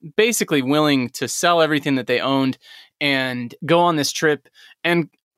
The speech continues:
essentially start over again financially when they finished this. And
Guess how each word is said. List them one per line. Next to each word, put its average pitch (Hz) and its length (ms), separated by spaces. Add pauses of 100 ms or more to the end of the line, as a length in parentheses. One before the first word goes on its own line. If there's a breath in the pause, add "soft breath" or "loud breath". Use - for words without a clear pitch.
(100)
essentially 185 520
start 160 400
over 131 340
again 110 500
financially 127 680 (160)
when 139 200
they 120 160 (220)
finished 151 520 (180)
this. 123 400 (420 loud breath)
And 135 400